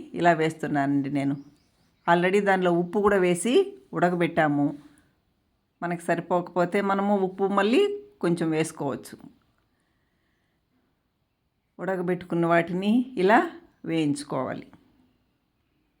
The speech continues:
అంతేనండి, easy and tasty అండి ఇవి. హెల్త్కి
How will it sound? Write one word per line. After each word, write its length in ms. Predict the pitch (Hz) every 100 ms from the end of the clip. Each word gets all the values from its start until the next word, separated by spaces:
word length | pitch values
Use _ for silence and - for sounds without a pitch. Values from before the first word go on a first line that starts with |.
| _ _ _ _ -
అంతేనండి, 580 | 165 170 160 160 151 151 151 - - 165
easy 360 | 170 160 160 165 165 - -
and 120 | 151 156 151
tasty 360 | 165 170 - 170 165
అండి 180 | 156 156
ఇవి. 180 | 156 151 160 - _ _ _ _ -
హెల్త్కి 320 | 170 175 170